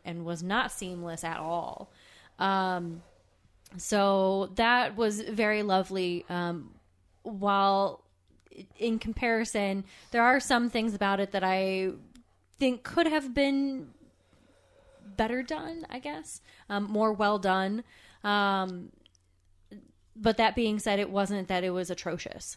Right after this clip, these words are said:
Um, there are not, like, grievous faults and within the film. Um, and just sort of, I think that's when cuts would have been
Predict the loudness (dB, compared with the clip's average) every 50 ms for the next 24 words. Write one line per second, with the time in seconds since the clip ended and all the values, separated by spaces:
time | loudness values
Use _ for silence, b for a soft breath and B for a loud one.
0 | -8 -6 -4 -2 -2 -2 -2 -4 -4 -6 -6 -4 -4 -2 -2 -2 -2 -4 -4 -4
1 | -4 -4 -4 -6 -6 -6 -6 -6 -6 -8 -14 -10 -6 -4 -4 -4 -2 -4 -4 -6
2 | -6 -4 -4 -2 -2 -4 -6 -8 -8 -6 -6 -6 -6 -6 -6 -6 -6 -6 -6 -6
3 | -4 -4 -4 -4 -6 -8 -10 b b b b b b b b -4 -2 0 0 0
4 | 0 0 0 0 -2 -4 -6 -8 -12 -14 -20 _ -20 -20 -20 -20 _ _ _ _
5 | -4 -2 -2 -2 -2 -2 -4 -6 -8 -12 -18 -20 -14 -2 0 0 0 2 2 2
6 | 4 6 6 6 6 6 6 4 0 -4 -10 -18 _ _ -18 -18 -8 -4 -2 -2
7 | 0 0 0 -2 0 2 4 4 4 2 0 -6 -8 -6 -4 -2 0 0 0 0
8 | 0 -2 -2 -4 -6 -8 -12 _ _ _ -2 0 0 0 0 -4 -4 -2 -2 -2
9 | -2 -4 -4 -4 -4 -2 -2 -4 -4 -4 -6 -8 -8 -12